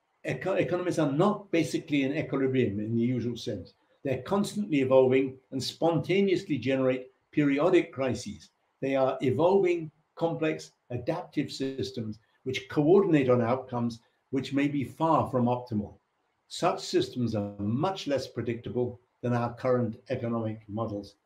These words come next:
claim. So last words for Mervyn King, the former governor of the Bank of England. He says, the message he was talking about Hayek is that we should avoid the hubris of thinking that we understand how the economy works,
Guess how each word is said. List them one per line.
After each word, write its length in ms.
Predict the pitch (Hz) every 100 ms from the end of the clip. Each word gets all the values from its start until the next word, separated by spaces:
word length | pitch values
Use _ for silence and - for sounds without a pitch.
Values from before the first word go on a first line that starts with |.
| _ _
claim. 320 | - 156 107 - - _ _ _ _ _ _ _ _ _ _ _ _ _ _ _ _ _
So 380 | - 156 175 123
last 380 | 127 170 185 -
words 320 | 165 160 156
for 160 | - 131
Mervyn 480 | 127 165 143 135 123
King, 340 | 202 175 139
the 120 | 127
former 300 | 127 131 117
governor 420 | 95 131 113 123
of 100 | 113
the 80 | 104
Bank 320 | 104 151 127
of 100 | 120
England. 500 | 110 107 107 120 113 110 _ _
He 100 | 139
says, 520 | 143 143 139 131 131 - _ _ _ _ _
the 80 | 135
message 420 | 151 165 165 117
he 80 | 123
was 120 | 120
talking 260 | 127 165 117
about 200 | 110 -
Hayek 320 | 135 - - - _
is 200 | 156 156
that 140 | -
we 80 | 151
should 200 | - 160
avoid 400 | 127 101 202 202
the 100 | 190
hubris 480 | 156 208 156 123 -
of 100 | 127
thinking 360 | 170 170 156 139
that 140 | 156
we 140 | 151
understand 640 | 156 156 147 - 151 147 147
how 180 | 113 135
the 100 | 131
economy 400 | 131 135 127 123
works, 460 | 117 107 - -